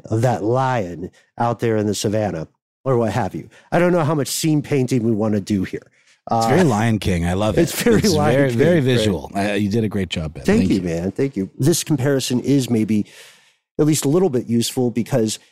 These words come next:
Speaker 1: something like Darkbert or, um, a successor of Darkbert could be an au-
Speaker 2: Dogbert,
Speaker 1: uh,
Speaker 2: perhaps.
Speaker 1: yeah, it could be an automation of the lions, could be an automation of the predators. And all of a sudden,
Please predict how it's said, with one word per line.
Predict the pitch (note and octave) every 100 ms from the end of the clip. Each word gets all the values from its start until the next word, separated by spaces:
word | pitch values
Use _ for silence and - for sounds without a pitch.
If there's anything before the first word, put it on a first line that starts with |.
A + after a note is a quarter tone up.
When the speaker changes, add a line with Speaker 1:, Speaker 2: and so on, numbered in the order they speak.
| _ _ -
Speaker 1:
something | - - F3 E3 C#3+
like | C3+ A#2+ - _ _ -
Darkbert | A2 D3 E3+ - F#2 D#2 - - - _ _ _ -
or, | G#2+ G#2 G#2 G2+
um, | G2 F#2+ F2+ F2+ -
a | G#2+
successor | G2+ G#2+ - D#3 E3+ - G#2
of | F2+
Darkbert | G#2 F2+ - F#2 F#2 - _ _ _ _ -
could | B2+ A2+ G#2 - _
be | A#2 G#2+ G#2
an | A2+
au- | C3 B2+ B2+
Speaker 2:
Dogbert, | D#2 D2 -
Speaker 1:
uh, | - -
Speaker 2:
perhaps. | E2 C3+ A2+ F3
Speaker 1:
yeah, | B2+ D3+ B2
it |
could | - A2+
be | B2
an | A#2
automation | A2 B2 B2 A2+ A#2+ - A2+ G#2+ -
of | A#2 G2
the | G#2
lions, | G2 B2+ F3 E2+ - - - _ _ -
could | A2
be | B2
an | A#2+
automation | B2 A2+ A#2+ - G#2
of | F#2
the |
predators. | - D3+ F#3 G2+ - - - - _ _ -
And | G2+
all | B2
of | A#2+
a |
sudden, | F#2+ D#3 F#3 F#2+ F2+